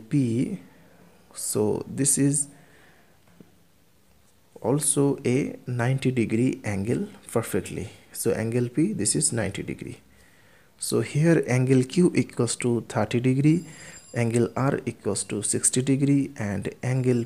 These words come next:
P equals to ninety degree, and this is the symbol of ninety degree. Okay.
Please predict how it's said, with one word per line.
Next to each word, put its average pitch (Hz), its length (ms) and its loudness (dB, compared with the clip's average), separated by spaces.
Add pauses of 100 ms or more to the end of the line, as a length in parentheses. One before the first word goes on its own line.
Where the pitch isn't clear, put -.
P 156 300 2
equals - 400 -2
to 156 220 -2
ninety 110 360 -2
degree, 90 460 -6
and 120 160 -2
this 123 140 0
is 139 120 2
the 131 100 0
symbol 139 480 6
of 135 300 -4
ninety 98 280 -2
degree. - 340 -8 (920)
Okay. - 300 -4